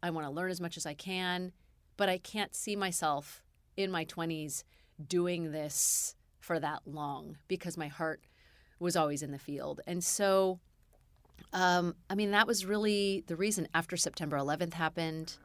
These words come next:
um, after having that experience with Monica Lewinsky, um, I,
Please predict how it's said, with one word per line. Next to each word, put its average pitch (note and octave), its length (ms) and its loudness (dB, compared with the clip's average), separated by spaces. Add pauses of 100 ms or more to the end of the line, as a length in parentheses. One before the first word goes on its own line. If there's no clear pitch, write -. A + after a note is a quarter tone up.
(680)
um, D3+ 280 0 (120)
after E3+ 280 6
having E3 260 4
that D#3+ 120 2
experience D#3 540 -2
with D#3+ 100 -2
Monica D3+ 300 -2
Lewinsky, D3 840 -2 (600)
um, D3+ 540 2 (640)
I, E3 1080 4